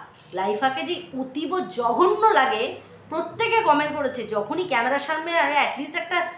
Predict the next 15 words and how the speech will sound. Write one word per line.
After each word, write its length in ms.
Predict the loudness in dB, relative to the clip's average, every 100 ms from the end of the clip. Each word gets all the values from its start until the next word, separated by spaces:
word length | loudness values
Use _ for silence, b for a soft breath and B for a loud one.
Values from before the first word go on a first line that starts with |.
| -16 -14
স্যান্ডো 540 | 0 4 4 4 0
গেঞ্জি 320 | 2 4 6
অন্তত 400 | 6 6 0 -2 0
পরিও।" 300 | -2 0 -6 -8 -20 -20 _ -20 -8
বিভৎস 680 | -2 4 6 6 4 2
বিচ্ছিরি 480 | 2 -2 0 0 2
লাগে, 260 | 0 -4 -10 -20 -20 -20 -20 -12
বিভৎস 480 | 0 4 6 6 4
বিচ্ছিরি। 440 | -4 -8 -14 -16 -18 -18
কিন্তু 200 | -16 -6
এদের 280 | -4 -4 -10
কোনো 120 | -14 -20 -20 -20 -20 -20 0
ফারাক 340 | 2 2 -2
পড়ে 120 | -10 -14
না। 220 | -18